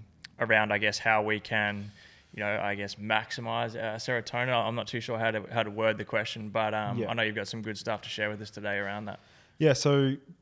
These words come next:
Speaker 2: what I really wanna share is, um, some of the misconceptions around serotonin.
Speaker 1: Mm-hmm.
Speaker 2: Um, most people associate serotonin with having a good mood and, like, improving mood.
Speaker 1: Yep.
Speaker 2: But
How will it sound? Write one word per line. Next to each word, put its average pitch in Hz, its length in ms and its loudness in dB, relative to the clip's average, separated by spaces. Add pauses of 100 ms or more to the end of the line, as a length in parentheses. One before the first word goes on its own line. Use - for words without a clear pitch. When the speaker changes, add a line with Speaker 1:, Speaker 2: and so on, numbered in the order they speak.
(440)
Speaker 2:
what 147 160 4
I 220 60 4
really 131 320 4
wanna 110 180 0
share 107 380 -2
is, 104 340 -4
um, 101 300 -6
some 123 180 -2
of 120 60 0
the 107 60 -2
misconceptions 107 880 -6
around 101 400 -6
serotonin. 107 720 -6
Speaker 1:
Mm-hmm. 117 240 -4
Speaker 2:
Um, 110 300 -6
most 131 320 2
people 139 300 0
associate 113 680 -4
serotonin 101 640 -6
with 98 300 -8 (100)
having 110 360 -6
a 92 60 -8
good 98 320 -4
mood 92 460 0 (180)
and, 101 180 -8
like, 95 320 -12
improving 104 720 -6
mood. 92 320 -4 (100)
Speaker 1:
Yep. 117 200 -6 (240)
Speaker 2:
But 110 360 2